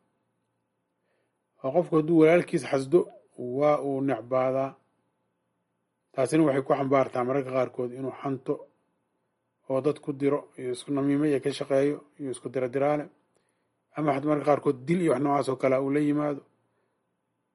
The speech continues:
Maaragtay, uu gooyo walaalkiis, waxyaabo fara badan oo noocaas oo kale ah yaa dhici kara.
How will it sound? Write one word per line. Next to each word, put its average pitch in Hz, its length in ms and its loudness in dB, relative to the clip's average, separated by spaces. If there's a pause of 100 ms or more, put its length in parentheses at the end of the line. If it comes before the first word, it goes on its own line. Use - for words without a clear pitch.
(160)
Maaragtay, 135 760 2
uu 156 180 2
gooyo 147 380 6
walaalkiis, 147 500 2
waxyaabo 208 380 2
fara 170 160 0
badan 147 340 2
oo 143 100 -8
noocaas 143 360 -4
oo 127 60 -10
kale 123 160 -2
ah 113 140 -6 (440)
yaa 131 100 -2
dhici 139 220 0
kara. 101 220 -10